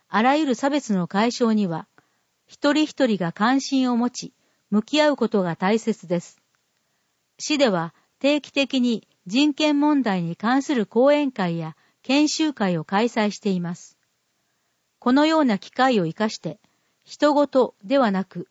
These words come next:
自分のこととして一緒に考えていきましょう。十二月には市内各地で人権講演会を開催します。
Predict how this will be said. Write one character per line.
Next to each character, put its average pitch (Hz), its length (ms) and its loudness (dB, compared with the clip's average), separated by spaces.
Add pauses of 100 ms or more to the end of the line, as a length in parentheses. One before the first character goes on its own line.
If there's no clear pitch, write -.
(320)
自 202 200 0
分 302 280 2
の 285 120 2
こ 269 160 0
と 269 280 0 (100)
と 196 100 -2
し - 120 -8
て 165 200 -10 (260)
一 190 120 -4
緒 294 180 -2
に 294 120 0
考 285 280 0
え 294 120 0
て 214 80 -2
い 190 80 0
き 185 120 -6
ま 170 100 -2
し 170 140 -6
ょ 147 160 -8 (1700)
う。 - 20 -12
十 294 220 2
二 302 160 2
月 311 240 0
に 254 160 2
は 170 240 -4 (360)
市 - 220 -4
内 269 240 2
各 247 260 -2
地 190 140 -6
で 170 200 -6 (280)
人 277 260 2
権 294 280 0
講 294 240 2
演 302 180 0
会 190 240 0
を 156 80 -6
開 220 240 -2
催 202 220 -2
し - 160 -8
ま 175 120 -6
す。 - 240 -20